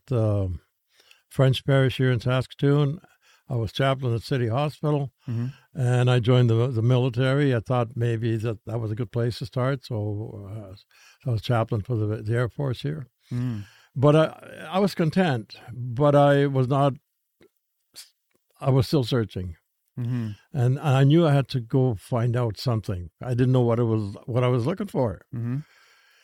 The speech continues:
Speaker 1: While I was in Paris, I decided, uh, to, to go see what was communism all about,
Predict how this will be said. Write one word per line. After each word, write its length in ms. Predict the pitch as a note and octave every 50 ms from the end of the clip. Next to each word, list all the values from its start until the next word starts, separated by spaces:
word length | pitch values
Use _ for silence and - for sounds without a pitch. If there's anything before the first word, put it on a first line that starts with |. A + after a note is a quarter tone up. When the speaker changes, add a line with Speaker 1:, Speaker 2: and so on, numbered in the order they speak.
| _ _ _ _ _ _ _ _ _ _ _ _
Speaker 1:
While 260 | - A3+ D3+ C#3+ D#3 E3
I 80 | F3
was 220 | F#3 F#3+ F3+ D#3 D#3+
in 100 | D#3 C#3
Paris, 380 | - F3+ F3+ F3+ F3+ F3 -
I 180 | D#3+ D3 C#3 C3+
decided, 560 | B2 A2+ - - D#3+ D#3+ D#3+ D#3+ C#3 C#3 C#3+
uh, 180 | D3 C#3+ C3+ C3+ -
to, 480 | - C#3 C3+ C3+ C3+ B2+ C3+ D3 C#3+ - _ _ _ _
to 120 | - C#3+ C3
go 220 | A#2 A#2+ C#3 C#3
see 360 | A#2 - - E3 D#3 D#3+ D#3
what 320 | D3+ C#3 C#3 C#3+ C#3+ - F#3+
was 360 | E3 C#3+ B2+ A2 - - - _
communism 600 | - C#3+ C#3+ D#3 F#3 G3 F#3 F3+ D3 C#3+ C3+ B2
all 180 | A#2 G#2+ A2 G#2+
about, 340 | F#2+ A2 A2+ G#2+ G#2 G#2